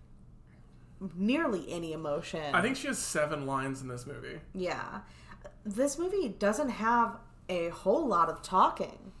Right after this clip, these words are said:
Speaker 1: honestly.
Speaker 2: Yeah, it's, it, this movie is to show you stuff.
Speaker 1: Yes.
Speaker 2: This movie has so much to show you that is weird and that is perverted and that is perverse and, and, and
Speaker 1: Mm-hmm.
Speaker 2: gory and bloody, and it's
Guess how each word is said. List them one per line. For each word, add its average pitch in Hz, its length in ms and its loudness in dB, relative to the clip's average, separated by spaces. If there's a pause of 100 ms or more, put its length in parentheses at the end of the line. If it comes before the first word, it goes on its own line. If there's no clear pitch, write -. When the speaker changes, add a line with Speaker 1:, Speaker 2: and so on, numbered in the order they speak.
Speaker 1:
honestly. 202 580 0
Speaker 2:
Yeah, 208 300 6
it's, 196 200 -2
it, 220 340 -4
this 277 160 -4
movie 349 220 6
is 320 100 4
to - 140 -4
show 151 460 0
you 143 240 -6
stuff. - 480 -10 (140)
Speaker 1:
Yes. 180 300 0
Speaker 2:
This 208 160 2
movie 269 220 2
has 185 200 0
so 180 500 2
much 156 400 0
to 180 80 -6
show 156 220 -4
you 185 180 -2
that 170 120 0
is 135 140 -8 (260)
weird 190 680 0 (340)
and 156 120 -8
that 139 80 0
is 131 100 -6
perverted 170 1040 -2 (340)
and 151 160 -4
that 139 160 -2
is 131 340 -6 (260)
perverse 151 760 0
and, 147 140 -6
and, 196 240 2
and 180 160 0
Speaker 1:
Mm-hmm. 160 80 -8
Speaker 2:
gory 196 380 2
and 151 140 -2
bloody, 156 460 2
and 147 120 -4
it's 139 160 -8